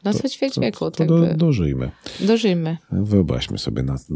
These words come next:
Speaker 2: że na takie same pytanie będzie odpowiadać Poznań.
Speaker 1: Em, na część tych pytań na pewno takich samych, a myślę, że kolejne pokolenie znajdzie jeszcze inne palące kwestie, e, na które będzie się chciało sfokusować.
Speaker 2: <laughs> Może nawet dosłownie palące. Natomiast, e,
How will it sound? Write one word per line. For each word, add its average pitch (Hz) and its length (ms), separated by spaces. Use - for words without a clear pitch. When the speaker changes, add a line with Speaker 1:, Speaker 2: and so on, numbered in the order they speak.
Speaker 2:
że 76 160
na 73 100
takie 80 240
same 73 220
pytanie 71 360
będzie 65 240
odpowiadać 60 460
Poznań. 57 340
Speaker 1:
Em, 220 340
na 262 120
część 285 340
tych - 220
pytań 233 600
na 220 180
pewno 220 260
takich 202 280
samych, 196 360
a - 80
myślę, 202 320
że 208 140
kolejne 202 380
pokolenie 190 600
znajdzie 196 360
jeszcze 190 340
inne 190 320
palące 170 440
kwestie, 180 720
e, 175 320
na 180 100
które 185 240
będzie 170 240
się 180 140
chciało 175 220
sfokusować. 180 640
Speaker 2:
<laughs> 107 80
Może 87 160
nawet 73 200
dosłownie 65 440
palące. - 440
Natomiast, 120 440
e, - 40